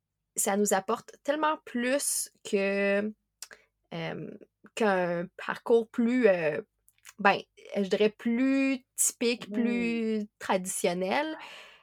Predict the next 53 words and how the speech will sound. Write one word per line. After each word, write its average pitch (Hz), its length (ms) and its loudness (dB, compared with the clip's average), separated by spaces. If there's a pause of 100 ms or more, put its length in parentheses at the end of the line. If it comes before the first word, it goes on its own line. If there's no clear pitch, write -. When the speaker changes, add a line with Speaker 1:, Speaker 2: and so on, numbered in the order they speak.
(160)
Speaker 1:
Tu - 80 2
sais, - 20 6
je 220 60 0
trouve 214 180 2
que 208 120 2
ça, - 640 -2 (520)
ouais, 208 320 0
c'est - 220 -8
v-, 190 100 -8
c'est 180 440 -6
vraiment 185 320 -8
très, 254 160 -8
très 208 180 -6
riche. 202 280 -8
Fait 202 80 -14
que - 60 -18
je - 40 -16
trouve - 120 -14
ça 190 100 -10
le 175 40 -14
fun 202 220 -6
que, 190 120 -6 (1200)
que 196 60 -2
tu 185 140 -8
nous 185 100 -6
partages 190 400 -6
ça, 254 80 -6
en 262 40 -6
fait, 285 200 -4
puis - 100 -20
que - 100 -6
tu 185 140 -6
abordes 185 280 -6
ça. 294 100 -2
Puis - 240 -10
ch-, - 460 -8
ch-, - 80 -14 (220)
je 196 120 4
trouve 415 200 -4
que 269 100 2
c'est 226 140 -2
ce - 120 0
qui 208 120 2
ressort 262 380 4
aussi, 220 320 -2
tu - 100 -20
sais, 220 140 -2
quand 214 220 -2
on 190 120 0
te - 60 -14
suit 269 220 -6
en 202 100 -2
ligne, 240 440 0